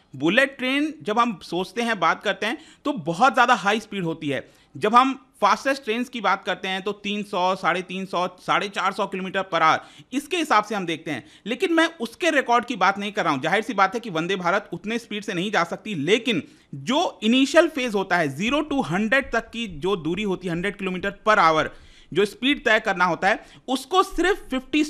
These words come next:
टू सेकेंड्स में ही वंदे भारत ने कंप्लीट कर लिया। और जो बुलेट ट्रेन होती है उसको लगभग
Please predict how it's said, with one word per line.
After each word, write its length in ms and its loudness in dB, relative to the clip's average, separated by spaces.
टू 180 2
सेकेंड्स 440 -4
में 100 -6
ही 220 -2
वंदे 300 4
भारत 360 2
ने 100 -8
कंप्लीट 440 -8
कर 160 -4
लिया। 260 2
और 320 4
जो 240 -4
बुलेट 440 0
ट्रेन 220 2
होती 260 0
है 200 2
उसको 300 0
लगभग 440 0